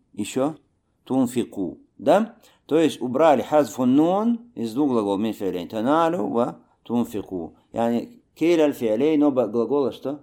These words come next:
Мансуба. На, мансуб. Ва алямату насбихима эш? Хазфу нун. Признаком насба будет, что ударение нуна. Пример джазма слова Аллаха Субхану Тааля, "Ва ла такуну каллазина тафарраку вахталафу". "Ла такуну". Ада фи'ль такуну маджзум.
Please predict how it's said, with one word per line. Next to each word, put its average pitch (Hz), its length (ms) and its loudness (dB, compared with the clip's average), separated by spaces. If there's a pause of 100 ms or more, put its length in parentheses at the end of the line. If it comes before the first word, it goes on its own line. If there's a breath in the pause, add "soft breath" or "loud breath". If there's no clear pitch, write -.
Мансуба. 92 540 -10
На, 80 200 -8
мансуб. 156 640 -4
Ва 127 180 0
алямату 147 320 2
насбихима 135 720 -2
эш? - 220 -12 (360)
Хазфу 110 380 -4
нун. 87 260 -8 (120)
Признаком 101 420 -6
насба 113 260 -6
будет, 107 220 -6
что - 160 -14
ударение 92 380 -8
нуна. 78 200 -14 (260 soft breath)
Пример 160 320 2
джазма 151 360 2
слова 143 260 4
Аллаха 135 200 4
Субхану 131 380 0
Тааля, 127 220 0
"Ва 123 100 0
ла 151 200 4
такуну 160 680 0 (280 soft breath)
каллазина 160 920 2
тафарраку 147 760 0
вахталафу". 117 800 0
"Ла 143 220 4
такуну". 104 760 -2
Ада 123 180 -2
фи'ль 135 240 -2
такуну 127 540 -2
маджзум. 107 500 -4